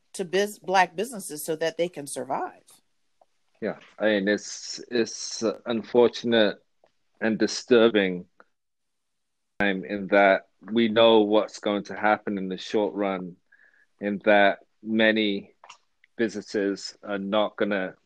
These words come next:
Speaker 2: survive, and it's gonna affect our community
Speaker 1: Horribly.
Speaker 2: to a,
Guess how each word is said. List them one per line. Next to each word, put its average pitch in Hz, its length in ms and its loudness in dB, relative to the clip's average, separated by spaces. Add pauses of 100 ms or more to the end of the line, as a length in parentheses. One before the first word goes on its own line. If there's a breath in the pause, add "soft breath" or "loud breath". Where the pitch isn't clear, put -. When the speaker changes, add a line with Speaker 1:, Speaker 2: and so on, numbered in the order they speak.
Speaker 2:
survive, 107 640 4 (840)
and 113 240 -2
it's 110 160 -6
gonna 104 340 -4
affect 113 440 -2
our 113 160 2
community 98 840 -12 (300)
Speaker 1:
Horribly. 220 500 -4
Speaker 2:
to 107 220 -2
a, 104 60 -6